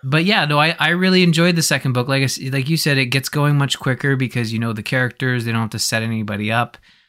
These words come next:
Um, they, they continue to develop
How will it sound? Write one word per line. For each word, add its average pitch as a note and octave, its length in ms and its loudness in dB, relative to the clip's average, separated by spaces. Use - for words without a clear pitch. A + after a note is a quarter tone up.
Um, G#2+ 720 0
they, A2+ 840 0
they A#2+ 160 -2
continue B2+ 640 0
to B2 140 -2
develop G#2+ 720 -2